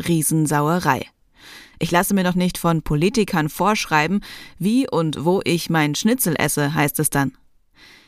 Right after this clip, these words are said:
Die Kritik variiert, aber das Urteil ist dasselbe. Die da oben haben es nicht im Griff. Genauso wie das Impfen übrigens. Auch da geht es ja nicht schnell genug voran.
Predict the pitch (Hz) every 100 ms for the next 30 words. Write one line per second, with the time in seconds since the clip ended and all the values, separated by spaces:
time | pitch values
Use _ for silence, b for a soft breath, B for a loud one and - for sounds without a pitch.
0 | B 175 233 233 294 277 220 220 - 180
1 | 143 - - - 156 156 151 151 147 -
2 | 277 285 190 185 214 - 208 233 233 -
3 | 139 123 104 - - _ _ _ 226 247
4 | 220 175 180 196 175 170 143 135 160 160
5 | - - 180 - - - - - _ _
6 | _ - 156 151 180 170 165 147 - -
7 | 214 220 160 156 147 170 220 - B B
8 | B B 220 - 247 269 214 208 214 214
9 | 170 165 175 202 - - 160 143 143 143
10 | 135 - 185 156 -